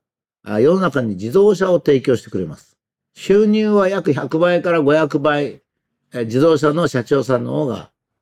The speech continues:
多いんですよ。お母さんより。しかし、やってることの価値は、お母さんの方が上ではないか。これが僕の一番の基礎的な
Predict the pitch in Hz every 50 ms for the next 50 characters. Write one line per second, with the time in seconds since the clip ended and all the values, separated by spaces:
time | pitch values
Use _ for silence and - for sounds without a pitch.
0 | _ - 123 143 185 170 127 95 - - _ _ _ _ _ _ _ _ _ _
1 | - 104 101 - 120 107 101 - 90 76 65 _ _ _ _ _ _ _ _ _
2 | - - - 208 190 180 156 - - 160 135 107 - _ _ _ _ _ _ -
3 | 113 127 135 - _ - 214 214 220 196 226 202 208 196 165 135 110 - - -
4 | - - - 92 85 113 139 131 101 76 _ _ _ _ _ _ _ _ _ -
5 | 110 - - 185 214 233 226 196 - 170 147 131 127 110 104 101 104 104 117 143
6 | 190 208 208 226 208 165 120 107 95 90 - _ _ _ _ _ _ _ _ _
7 | _ _ _ _ _ _ - 175 175 202 208 202 202 220 214 214 185 131 131 165
8 | 151 139 139 139 160 147 127 107 - - 156 143 175 175 175 175 175 180 175 -
9 | - - - 160 143 - 156 131 151 151 170 175 175 147 113 92 -